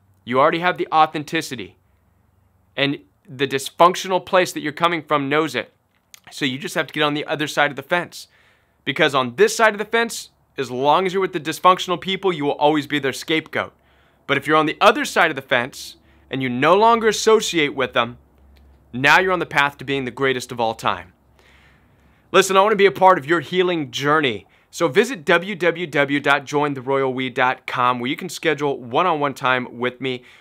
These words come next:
We could do FaceTime for you Apple users. We could also do telephone consultations or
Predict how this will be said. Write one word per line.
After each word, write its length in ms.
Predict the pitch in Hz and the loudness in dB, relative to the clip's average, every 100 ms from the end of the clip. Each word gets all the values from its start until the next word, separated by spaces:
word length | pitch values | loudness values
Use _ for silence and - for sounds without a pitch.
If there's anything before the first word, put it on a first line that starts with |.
| - | -6
We 100 | 139 | -4
could 140 | 143 | -4
do 300 | 127 131 127 | -6 -4 -2
FaceTime 640 | 123 175 175 175 170 165 151 | -4 0 0 0 0 0 0
for 80 | 143 | -6
you 160 | 139 - | -6 -2
Apple 360 | 135 131 135 | -2 -2 -4
users. 540 | 123 127 123 131 127 - | -6 -6 -6 -6 -6 -8
We 120 | 120 | -8
could 140 | 127 | -2
also 260 | 127 135 135 | -2 -2 -8
do 320 | 117 131 131 | -4 -4 -4
telephone 480 | - 135 139 139 131 | -4 -2 -2 -2 -4
consultations 840 | 135 131 127 - 127 123 127 120 - - _ _ | -4 -4 -6 -4 -2 -2 -6 -8 -14 -20 _ _
or 320 | - 180 175 | 0 2 2